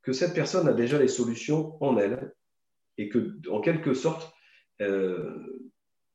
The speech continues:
même parfois, en réalité, tout le monde détient une pièce du puzzle et que personne ne détient la vérité et que le rôle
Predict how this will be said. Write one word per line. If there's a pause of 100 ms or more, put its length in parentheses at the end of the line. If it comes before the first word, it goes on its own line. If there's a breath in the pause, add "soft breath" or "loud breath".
même
parfois,
en
réalité,
tout
le
monde
détient
une
pièce
du
puzzle (680)
et
que
personne
ne
détient
la
vérité (1000)
et
que (560)
le
rôle